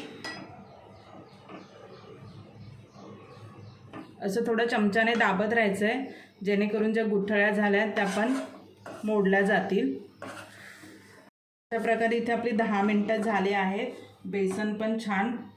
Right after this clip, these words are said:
खरपूस भाजलं आहे. तर इथे मला हलकं तूप कमी वाटतंय. एक खायचा चमचा असतो, तर दोन चमचे तूप मी इथे अजून एक्स्ट्रा ॲड करते.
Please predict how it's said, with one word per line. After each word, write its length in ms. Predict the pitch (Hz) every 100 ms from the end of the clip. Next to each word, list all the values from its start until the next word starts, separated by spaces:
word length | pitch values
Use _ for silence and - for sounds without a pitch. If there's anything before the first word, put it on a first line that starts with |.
| -
खरपूस 480 | - 185 - 202 196
भाजलं 420 | 196 190 180 190
आहे. 380 | 196 175 185 233 269 - - - -
तर 100 | 202
इथे 160 | 202
मला 200 | 220 214
हलकं 400 | 214 196 196 220 214
तूप 260 | 226 220 -
कमी 300 | 220 190 208
वाटतंय. 480 | 226 190 - 185 233 269 - - -
एक 140 | 202
खायचा 260 | 202 190 202
चमचा 340 | 208 196 190
असतो, 300 | 196 190 214 269 - - - -
तर 80 | 196
दोन 340 | 185 185 190
चमचे 340 | 196 196 190 208 196
तूप 260 | 202 196 202
मी 100 | 208
इथे 240 | 196 214 269 269 - - - - -
अजून 300 | 180 214 202
एक्स्ट्रा 380 | 185 - 208 196
ॲड 260 | 180 190
करते. 360 | 196 185 190